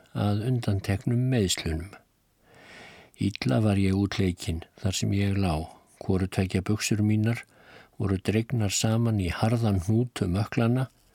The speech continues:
hef ég að líkindum snúist við á ferðinni og öll uppihöld slitnað og fötin svo dregist saman á hrufóttu harðfenninu, þótt okkur hugsaðist það ekki þá. Meiddur var ég mikið, en hvergi beinbrotinn,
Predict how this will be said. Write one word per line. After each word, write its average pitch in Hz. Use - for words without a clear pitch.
hef 120
ég 127
að 127
líkindum 135
snúist 120
við 135
á 120
ferðinni 135
og 110
öll -
uppihöld 107
slitnað 131
og 107
fötin 135
svo 113
dregist 117
saman 127
á 101
hrufóttu 120
harðfenninu, 92
þótt 104
okkur 95
hugsaðist 107
það 117
ekki -
þá. 113
Meiddur 147
var 143
ég 143
mikið, 123
en 123
hvergi 127
beinbrotinn, 98